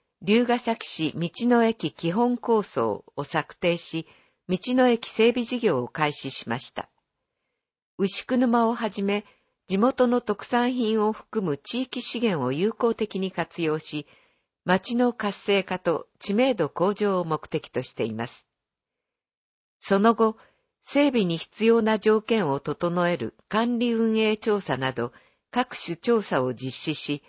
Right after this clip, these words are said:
平成二十九年に、龍ケ崎市道の駅基本計画を策定しました。本市の道の駅は、道路利用者の安らぎの場や茨城県南地域の玄関口として、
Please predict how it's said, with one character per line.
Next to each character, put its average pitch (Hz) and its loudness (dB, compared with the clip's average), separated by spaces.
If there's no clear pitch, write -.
平 240 4
成 247 2
二 233 0
十 160 -2
九 - -8
年 160 -2
に、 151 -6
龍 220 4
ケ 240 4
崎 226 -4
市 - -4
道 147 -2
の 208 4
駅 202 -2
基 170 -2
本 247 2
計 233 2
画 - -8
を 147 -6
策 143 -2
定 147 0
し - -8
ま 117 -2
し - -12
た。 - -8
本 277 4
市 - -4
の 165 2
道 160 0
の 202 4
駅 202 -2
は、 143 4
道 233 8
路 269 4
利 247 0
用 254 4
者 165 -2
の 143 -2
安 151 0
ら 202 4
ぎ 190 -2
の 185 2
場 165 0
や 160 -2
茨 240 2
城 - -10
県 233 0
南 226 0
地 214 -4
域 - -6
の 135 0
玄 190 0
関 214 -2
口 - -6
と 135 0
し - -10
て、 123 -6